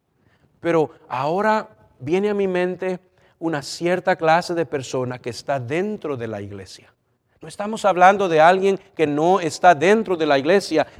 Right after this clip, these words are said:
un incrédulo. Estamos hablando de alguien que está dentro de la iglesia. Y ustedes saben que la historia de mi vida es que yo he estado en la iglesia desde que nací. Aún cuando estaba en el vientre de mi madre, iba a la iglesia. <laughs>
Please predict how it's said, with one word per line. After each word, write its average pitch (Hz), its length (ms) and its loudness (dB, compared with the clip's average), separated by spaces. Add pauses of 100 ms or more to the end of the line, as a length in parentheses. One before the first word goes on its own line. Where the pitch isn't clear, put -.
un 175 140 6
incrédulo. 180 520 4
Estamos 185 360 -8
hablando 196 380 0
de 185 80 4
alguien 196 220 4
que 175 80 -6
está 160 240 0
dentro 208 580 0
de 160 80 0
la 147 140 0
iglesia. 139 440 -4 (220)
Y 180 240 -2
ustedes 208 320 8
saben 226 340 12
que 156 220 6 (160)
la 156 140 8
historia 202 400 8
de 220 60 8
mi 180 140 6
vida 185 360 8
es 180 140 4
que 175 140 4
yo 190 280 10
he 196 60 8
estado 190 340 4
en 180 80 2
la 165 60 2
iglesia 196 360 2
desde 160 180 0
que 156 120 2
nací. 120 440 0 (600)
Aún 175 360 4
cuando 170 240 2
estaba 196 260 2
en 190 80 2
el 160 100 2
vientre 202 340 2
de 170 120 0
mi 165 120 0
madre, 233 340 6
iba 208 340 8
a 143 40 8
la 143 80 2
iglesia. 131 460 -2
<laughs> 131 280 -12